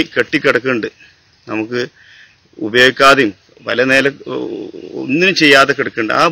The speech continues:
ഭൂമിയെങ്കിലും അർഹതപ്പെട്ട പാവങ്ങൾക്ക് കൊടുത്താൽ അതിൽ എത്രയോ വീട് വരും, എത്രയോ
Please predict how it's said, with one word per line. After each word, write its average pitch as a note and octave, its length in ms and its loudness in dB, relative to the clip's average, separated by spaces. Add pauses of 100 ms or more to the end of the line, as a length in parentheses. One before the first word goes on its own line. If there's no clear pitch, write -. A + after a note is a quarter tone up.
ഭൂമിയെങ്കിലും D3 540 0 (320)
അർഹതപ്പെട്ട B2 460 -6 (120)
പാവങ്ങൾക്ക് A2+ 460 -4
കൊടുത്താൽ G#2+ 320 -6 (580)
അതിൽ A2 200 -2
എത്രയോ B2+ 320 2
വീട് A#2 260 0
വരും, G#2+ 160 -4 (260)
എത്രയോ B2 360 0